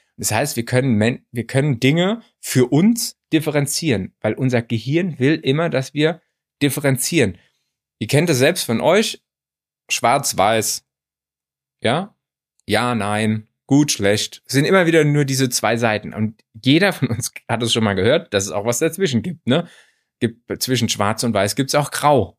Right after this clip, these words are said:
ja? So, das ist wie ein Schieberegler, den kann ich schieben und es geht darum, wo schiebe ich den jetzt bei der Person hin,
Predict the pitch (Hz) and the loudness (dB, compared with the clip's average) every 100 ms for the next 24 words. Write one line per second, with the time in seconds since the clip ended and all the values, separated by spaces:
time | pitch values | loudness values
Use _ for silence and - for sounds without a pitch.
0 | _ - 113 160 - _ - 131 98 - | _ -4 -4 -4 -12 _ 0 2 2 -8
1 | _ 107 117 156 - 226 208 123 104 110 | _ -2 0 0 2 2 4 2 2 0
2 | 104 104 117 131 - - 208 131 104 117 | 0 0 -2 -2 -2 -2 -2 -2 0 -2
3 | 117 127 127 120 107 147 196 220 _ _ | 0 -2 0 0 -2 0 -2 -4 _ _
4 | 127 147 156 180 190 - 147 139 139 - | 0 2 0 -4 -4 -6 -4 -2 -4 -4
5 | 110 131 127 135 151 151 156 190 202 | -2 -2 -2 -2 0 2 2 0 -2